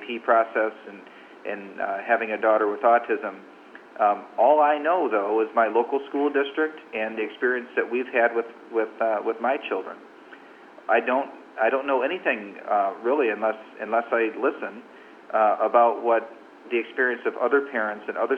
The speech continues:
situations in other school districts, um, have had. And so that's why it's so critically important that, uh, that the first step in this process really be to listen and gather information so that we can make intelligent decisions that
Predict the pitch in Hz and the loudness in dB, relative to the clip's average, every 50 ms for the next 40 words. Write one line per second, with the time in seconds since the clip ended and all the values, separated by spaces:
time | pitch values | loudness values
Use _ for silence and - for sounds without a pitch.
0 | 139 - 127 - - 117 107 104 98 98 98 - - 98 98 101 - - - - | -2 -6 -6 -6 -4 -4 -2 -2 -2 -2 -4 -6 -10 -12 -14 -16 -20 -20 -20 -20
1 | - - - - - - - 113 110 - 117 117 117 113 - - 139 135 139 135 | -20 -20 -20 -20 -18 -10 -8 -6 -2 -2 0 0 0 -2 -4 -4 0 0 0 0
2 | - 98 - - 101 87 - - - - - - - - - - - - - - | 0 -4 -6 -6 -8 -8 -8 -10 -14 -20 -20 -20 -20 -20 -20 -20 -20 -20 -16 -6
3 | - 104 101 98 98 98 - - 123 107 95 - 110 101 92 - 90 90 - - | -2 -2 -2 -2 -4 -8 -12 -6 -6 -6 -6 -2 -2 0 0 0 -2 -4 -6 -8
4 | - - - 113 104 101 92 - - - - - - - - - - - - - | -10 -4 -2 0 0 0 -2 -6 -10 -18 -20 -20 -20 -20 -20 -20 -20 -20 -20 -20
5 | - - 120 120 117 - 123 123 117 113 - - - 117 113 - - 135 120 117 | -12 -4 -2 -2 -2 2 2 2 2 2 -2 -2 -2 -2 -2 0 0 0 0 0
6 | 117 - 120 110 104 104 - - 120 113 98 104 104 98 - - 107 101 92 - | 0 -2 -2 -2 -2 -6 -4 0 0 0 0 0 -6 -14 -8 -4 -2 -2 -2 -2
7 | - - - - - - - - - - - - 98 95 90 104 101 - - 98 | -6 -14 -20 -20 -20 -20 -20 -20 -20 -10 -6 -2 -2 -2 -2 -4 -6 -6 -8 -8
8 | - - - - 147 143 139 143 - - - - - 107 104 104 101 - - 113 | -10 -10 -4 0 0 0 0 0 0 0 0 2 0 -6 -8 -8 -10 -6 0 2
9 | 101 98 98 - - 92 92 - - 113 113 117 120 117 110 110 107 104 - - | 2 2 2 -2 -6 -8 -8 -8 -6 -2 0 0 0 0 -2 -4 -6 -8 -6 -6
10 | 104 95 95 101 110 117 110 - - 104 90 87 87 92 - - 104 104 110 113 | -8 -8 -4 -2 -2 -2 -2 -4 -8 -12 -12 -12 -16 -16 -8 -4 0 0 0 0
11 | 113 107 110 110 104 101 - 104 95 101 104 104 104 - - 95 92 92 - 104 | 0 -2 -2 -6 -10 -10 -10 -10 -6 -4 -4 -4 -4 -6 -10 -12 -14 -12 -10 -8
12 | 92 85 - 113 107 - 110 107 107 101 98 - 92 98 - - - 135 143 135 | -8 -8 -8 -8 -10 -10 -12 -10 -10 -10 -10 -12 -14 -16 -10 -4 -2 0 0 0
13 | - 104 107 - - 101 - - 113 104 92 95 98 101 101 95 - 104 101 101 | -2 -4 -10 -12 -12 -14 -8 -4 -4 -4 -4 -6 -12 -16 -16 -6 -6 -4 -4 -4